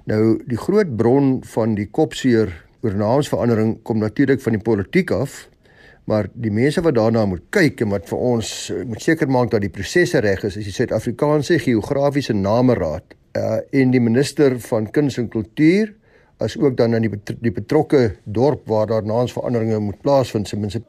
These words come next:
plaaslike owerheid. Nou, dit kan nie sommer in 'n japtrap gebeur nie. Eh, al voel dit soms vir ons as ons so in 'n nuwe dorp kom of in 'n stad kom,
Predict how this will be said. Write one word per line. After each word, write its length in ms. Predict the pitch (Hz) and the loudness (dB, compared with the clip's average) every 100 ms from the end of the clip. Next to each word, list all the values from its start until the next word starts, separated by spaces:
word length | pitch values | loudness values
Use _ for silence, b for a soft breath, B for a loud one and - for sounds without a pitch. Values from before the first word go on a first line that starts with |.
| - | -6
plaaslike 440 | 127 123 117 - | -4 -2 -2 -2
owerheid. 440 | - 147 110 95 - _ B B B | 2 4 2 -2 -10 _ B B B
Nou, 100 | 113 | 0
dit 140 | 139 | 0
kan 160 | - 220 | 0 0
nie 100 | 247 | 0
sommer 280 | - 180 151 | 0 2 2
in 120 | 127 | 2
'n 100 | 110 | 2
japtrap 440 | 110 127 135 120 | 2 0 2 0
gebeur 380 | - 101 101 107 | 0 -4 -2 -4
nie. 200 | 120 196 - _ b b b b b | -4 -6 -8 _ b b b b b
Eh, 280 | 135 120 123 | -2 0 0
al 200 | - 131 | -2 -4
voel 200 | - 175 | 0 2
dit 140 | 160 | 2
soms 260 | 151 131 127 | 2 0 0
vir 100 | 120 | 0
ons 260 | 143 139 | 2 2
as 120 | 113 113 | -2 -6
ons 100 | - | 0
so 120 | 135 | 2
in 80 | 110 | 4
'n 80 | |
nuwe 220 | 107 123 127 | 2 2 4
dorp 260 | 117 117 | 4 2
kom 160 | - 113 | 0 0
of 100 | 95 | -2
in 80 | 95 | -6
'n 40 | |
stad 340 | - 131 117 | -4 -2 -2
kom, 280 | - 120 104 | 0 0 0